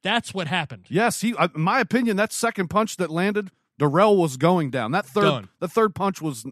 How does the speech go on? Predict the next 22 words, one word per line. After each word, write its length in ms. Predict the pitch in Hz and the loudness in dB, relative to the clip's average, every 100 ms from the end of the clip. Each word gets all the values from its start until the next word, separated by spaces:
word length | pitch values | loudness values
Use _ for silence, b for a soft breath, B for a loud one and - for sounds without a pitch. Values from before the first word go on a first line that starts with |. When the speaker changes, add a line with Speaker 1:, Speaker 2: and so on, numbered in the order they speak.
| _ _ _ | _ _ _
Speaker 2:
not 320 | 139 180 202 - | -2 2 0 0
consequential 640 | 196 175 160 180 185 160 | -4 -4 -4 0 0 0
to 80 | 147 | 0
whether 240 | 156 147 | 0 0
he 80 | 160 | -2
was 140 | 147 120 | -4 -2
going 300 | 156 156 147 | -2 0 0
down 260 | 143 135 | 0 0
or 80 | 101 | -4
not. 200 | 92 69 _ 143 | -8 -12 _ -10
Speaker 1:
And 140 | 143 | -10
it 80 | 139 | -8
landed 380 | 147 143 135 131 | -8 -8 -10 -8
at 200 | 147 147 - | -8 -8 -10
the 80 | |
bell. 280 | 120 104 - - | -16 -16 -16 -4
Speaker 2:
Yes. 520 | 143 120 - - _ _ _ 208 | -2 -2 -10 -16 _ _ _ -8
Speaker 1:
Let 60 | |
me 100 | 254 | -2
ask 220 | 247 - | -2 -4
you 80 | 196 | -8
this. 360 | 170 135 - | -8 -10 -14